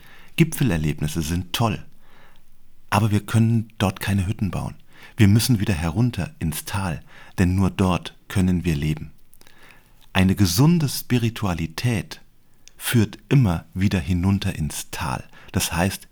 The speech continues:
in den Dienst am Menschen. Wenn man die Biografien von Menschen liest,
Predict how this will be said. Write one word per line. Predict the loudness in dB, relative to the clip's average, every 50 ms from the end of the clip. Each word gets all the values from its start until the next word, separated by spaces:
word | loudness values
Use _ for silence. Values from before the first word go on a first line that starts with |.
| -20 -20 -20 -20 -20 -20 -20 -20 -20 -20 -20 -20 -4 2
in | 2 4 4
den | 4 4 2 0 0
Dienst | 2 4 4 4 2 0 -2 -8 -12 -16 -20 -20 -20 -18 -8
am | -4 -2 0 0
Menschen. | 0 -2 -2 -4 -6 -8 -8 -10 -14 -20 -20 -20 -20 -20 -20 -20 -20 -20 -20 -20 -20 -20 -6 2
Wenn | 4 6
man | 6 6
die | 4 2
Biografien | 2 2 2 2 2 0 -4 -6 -8 -4 -2 0 2 2 2
von | 0 0 0 0
Menschen | 2 2 2 0 0 0 0
liest, | 0 0 -2 -2 -4 -6 -10